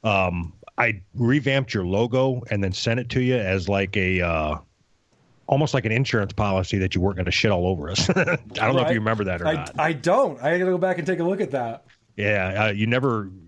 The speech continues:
Speaker 1: you never thanked me or referenced the fact that I did it and then proceeded to shit all over us. <laughs>
Speaker 2: That's my M O, man. <laughs> That's
Speaker 1: Uh,
Speaker 2: kinda
Speaker 1: gotta
Speaker 2: how we
Speaker 1: respect
Speaker 2: roll.
Speaker 1: it.
Speaker 2: It's kinda how we roll
Speaker 1: Uh,
Speaker 2: over here.
Speaker 1: uh, so they go to who's right podcast dot com.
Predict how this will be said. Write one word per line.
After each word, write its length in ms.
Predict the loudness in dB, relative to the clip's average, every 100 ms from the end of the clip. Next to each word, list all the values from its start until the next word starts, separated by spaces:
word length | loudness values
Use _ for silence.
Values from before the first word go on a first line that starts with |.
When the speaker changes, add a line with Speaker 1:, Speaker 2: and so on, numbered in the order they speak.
| -12
Speaker 1:
you 80 | -4
never 320 | -2 0 -2
thanked 380 | -4 -2 -2 0
me 240 | 0 0 0
or 320 | 0 0 2
referenced 380 | 0 0 -2 -2
the 60 |
fact 280 | 0 -2 0
that 80 | -2
I 80 | 0
did 220 | 2 0
it 100 | -2 -2
and 160 | 0
then 140 | 0 0
proceeded 360 | -2 -2 -2 -4
to 40 |
shit 220 | -4 -2
all 140 | 0 -2
over 180 | -4
us. 180 | -8 -6
<laughs> 1160 | -2 0 2 0 0 -2 -2 -4 -6 -8 -12 -12
Speaker 2:
That's 200 | -14 -4
my 160 | 0 2
M 180 | 4 4
O, 180 | 2
man. 360 | 4 2 2 -2
<laughs> 40 | -6
That's 380 | -2 -2 0 0
Speaker 1:
Uh, 160 | 0 -2 -8 -14 -6
Speaker 2:
kinda 200 | -2 2
Speaker 1:
gotta 40 |
Speaker 2:
how 160 | 2 2
we 120 | 4
Speaker 1:
respect 160 | 4 4
Speaker 2:
roll. 140 | 2
Speaker 1:
it. 80 | 0 -8 _
Speaker 2:
It's 100 | -8
kinda 220 | 0 2
how 140 | 4 4
we 80 | 4
roll 300 | 4 2 2
Speaker 1:
Uh, 60 |
Speaker 2:
over 180 | -2 -4
here. 260 | -4 -8 -10 _ _ -20 -20 -20 -20 -12
Speaker 1:
uh, 340 | -10 -8 -10 -10
so 220 | -6 -6 -6 -8
they 140 | -6 -6 -6
go 120 | 0 2
to 100 | 4
who's 160 | 2
right 160 | 2 0
podcast 460 | 0 0 2 0 0
dot 180 | -2
com. 420 | 0 2 2 0